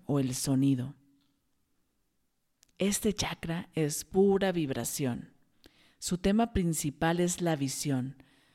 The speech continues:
poder ver hacia adentro y ver hacia afuera. Su sonido es Aum. Su arquetipo es el visionario.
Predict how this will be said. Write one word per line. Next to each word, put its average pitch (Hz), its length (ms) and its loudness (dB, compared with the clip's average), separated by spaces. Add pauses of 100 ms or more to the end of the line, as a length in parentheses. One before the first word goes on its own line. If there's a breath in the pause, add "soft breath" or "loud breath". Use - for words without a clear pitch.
(160 soft breath)
poder 156 380 2
ver 165 180 6
hacia 160 340 0
adentro 214 600 0 (160)
y 165 100 0
ver 147 220 4
hacia 147 300 -2
afuera. 123 500 -10 (1500)
Su 185 220 2
sonido 165 800 2
es 156 400 -2 (340)
Aum. 151 760 2 (1400)
Su - 280 2
arquetipo 165 840 0 (240)
es 151 300 -2
el 151 240 0
visionario. 151 880 -4